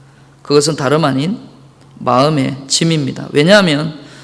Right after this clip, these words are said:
세상에서 아무리 무거운 것이라고 할지라도 크레인을 사용하면 얼마든지 들어 올릴 수 있는데 사람의 마음은 한번 가라앉아 버리면 천하의 크레인으로도 움직일 수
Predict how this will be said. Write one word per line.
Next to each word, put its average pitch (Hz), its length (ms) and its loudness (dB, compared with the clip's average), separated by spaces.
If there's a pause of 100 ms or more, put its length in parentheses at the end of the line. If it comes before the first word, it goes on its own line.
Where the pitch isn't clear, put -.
(120)
세상에서 190 580 2
아무리 170 380 4
무거운 156 380 2
것이라고 135 460 -2
할지라도 147 840 0 (320)
크레인을 185 540 4
사용하면 151 720 2
얼마든지 156 640 4
들어 160 220 6
올릴 156 280 4
수 151 160 -6
있는데 131 560 -4 (380)
사람의 151 480 2
마음은 135 520 -2 (300)
한번 180 500 2
가라앉아 139 640 0
버리면 139 580 -4 (260)
천하의 180 580 4
크레인으로도 143 1000 -2 (160)
움직일 143 540 -4
수 - 360 -8